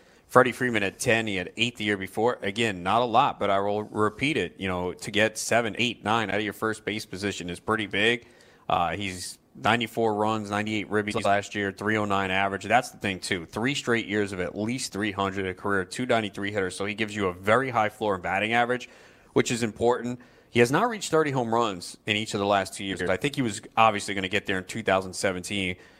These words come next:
when he got injured. He, that was the year. He was cha-, he was, uh, gonna have a, a ridiculous season, even though almost everyone in baseball did. But he only played in a hundred seventeen games and had twenty-eight seventy-one. It would have been great to see how he finished, but he played in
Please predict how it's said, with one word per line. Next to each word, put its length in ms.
when 140
he 40
got 200
injured. 280
He, 200
that 280
was 140
the 100
year. 280
He 100
was 300
cha-, 240
he 180
was, 160
uh, 220
gonna 220
have 260
a, 240
a 60
ridiculous 520
season, 320
even 220
though 220
almost 340
everyone 400
in 80
baseball 400
did. 280
But 80
he 40
only 200
played 180
in 140
a 60
hundred 260
seventeen 480
games 260
and 80
had 140
twenty-eight 440
seventy-one. 680
It 40
would 140
have 80
been 160
great 300
to 100
see 420
how 160
he 120
finished, 460
but 200
he 100
played 300
in 100